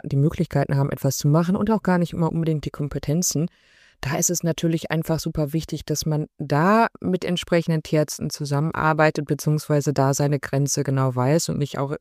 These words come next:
jegliche Diagnostik verteufelt, beziehungsweise Medikamente, was halt ja auch ganz oft der Fall ist.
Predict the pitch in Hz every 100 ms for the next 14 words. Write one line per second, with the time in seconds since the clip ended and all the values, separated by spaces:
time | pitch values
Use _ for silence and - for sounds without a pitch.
0 | - 127 - - 135 139 131 147 190 151
1 | - 120 - 127 127 - 170 - 131 135
2 | 135 - 127 123 127 127 - 127 123 127
3 | 135 165 135 - 135 - 127 139 - 147
4 | 156 - 160 - - - 151 - 147 151
5 | 190 -